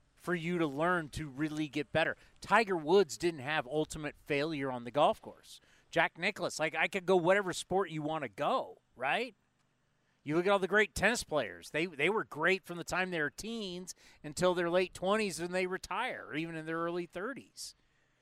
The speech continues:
They don't face a lot of failure. Baseball is a game of failure.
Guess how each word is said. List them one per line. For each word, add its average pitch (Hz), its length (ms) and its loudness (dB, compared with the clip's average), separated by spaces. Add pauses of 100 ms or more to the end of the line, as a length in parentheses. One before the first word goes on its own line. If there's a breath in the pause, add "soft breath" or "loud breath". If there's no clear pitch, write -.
(180)
They 170 120 4
don't 214 180 0 (160)
face 214 300 0
a 196 40 -2
lot 170 200 2
of 147 80 0 (160)
failure. 170 520 -2 (300 soft breath)
Baseball 240 500 0
is 180 200 0
a 180 140 2 (180)
game 214 420 4
of 185 100 0
failure. 180 760 0